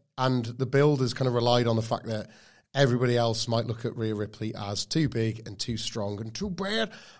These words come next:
but Raquel Rodriguez is the same size, and she's just as dangerous a monster, and don't sort of misunderstand her inexperience,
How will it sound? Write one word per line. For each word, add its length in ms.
but 320
Raquel 320
Rodriguez 540
is 420
the 60
same 240
size, 400
and 80
she's 200
just 240
as 100
dangerous 460
a 40
monster, 520
and 380
don't 500
sort 300
of 260
misunderstand 640
her 100
inexperience, 1000